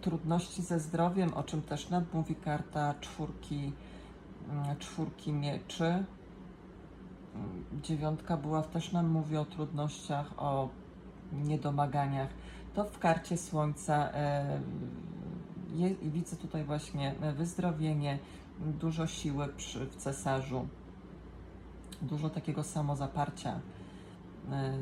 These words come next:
dużo będzie, może zależeć od was, ale jak najbardziej pozytywnie, pozytywny tydzień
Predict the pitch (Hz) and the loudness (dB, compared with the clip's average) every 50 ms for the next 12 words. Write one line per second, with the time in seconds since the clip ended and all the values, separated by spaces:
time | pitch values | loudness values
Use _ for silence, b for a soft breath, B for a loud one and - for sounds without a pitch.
0 | 127 - - - - - - 160 160 180 165 143 147 143 135 - - 156 151 147 | -4 -4 -4 -4 -4 -2 -2 0 2 2 4 4 2 0 0 0 2 4 4 4
1 | 139 151 139 143 143 135 135 131 139 139 - - - 139 127 - - 120 127 139 | 4 2 0 2 2 2 2 2 0 -2 -2 -2 -2 -2 -2 -2 -2 -2 -2 -2
2 | - - - - 156 165 180 190 196 190 170 151 151 - - 160 147 135 156 147 | -4 -4 -2 2 4 4 6 6 6 6 6 4 2 0 -2 -2 -2 0 0 0
3 | 151 - - - 156 151 143 - - 170 175 175 - 175 156 - 156 147 135 135 | 0 0 0 0 0 0 0 0 0 0 0 2 0 -2 -2 0 0 0 0 0
4 | 139 143 143 143 - - 165 151 156 156 - - 147 135 135 139 139 - - 151 | 0 0 0 0 0 -2 -2 -2 -2 -2 -4 -4 -4 -2 -2 -2 -2 -2 -4 -6
5 | 139 - - 139 135 | -6 -4 -2 -2 -2